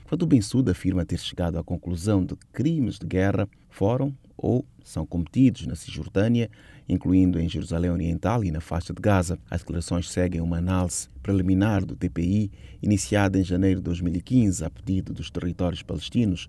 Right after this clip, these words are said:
depois de terem aceitado a jurisdição do tribunal. Bensouda destacou que não há razões substanciais para acreditar que uma investigação não serviria aos interesses da justiça.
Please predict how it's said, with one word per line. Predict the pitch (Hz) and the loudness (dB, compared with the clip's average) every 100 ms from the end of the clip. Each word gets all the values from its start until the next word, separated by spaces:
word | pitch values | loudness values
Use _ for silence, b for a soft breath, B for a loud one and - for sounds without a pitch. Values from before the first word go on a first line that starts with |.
| - | -10
depois | - 101 101 | -4 2 2
de | - | 2
terem | 95 92 | 4 4
aceitado | 87 87 87 95 90 92 | 2 -2 -2 0 0 0
a | 85 | -2
jurisdição | 90 90 87 82 - 92 87 | -2 -4 -4 -6 -4 -2 -2
do | |
tribunal. | 87 85 98 104 95 92 b b b b - | -2 -2 2 4 4 0 b b b b -4
Bensouda | 87 - 92 87 | -2 0 0 -2
destacou | - - - - 110 | -4 -6 -4 -2 -4
que | - 85 | -2 -2
não | 82 82 85 95 | -2 -2 -2 0
há | 139 | 0
razões | - 92 85 95 120 104 | 0 -2 -2 0 2 0
substanciais | - - 143 - - 78 - 92 92 87 - - | -2 0 0 0 -6 -6 0 2 2 0 -8 -2
para | 120 120 | 2 4
acreditar | 120 117 107 101 117 110 | 2 0 0 2 0 0
que | 107 | 0
uma | 92 | 2
investigação | 95 - - 82 - 104 | 2 0 -4 -4 -2 0
não | 107 | 0
serviria | 95 92 82 82 95 92 b b b - | -2 -4 -4 -2 2 0 b b b -8
aos | 82 | -4
interesses | 82 78 90 90 - 90 - - | -4 -2 0 0 -2 -8 -8 -10
da | 90 95 | -2 0
justiça. | 90 85 - 73 - | 0 -2 -4 -4 -4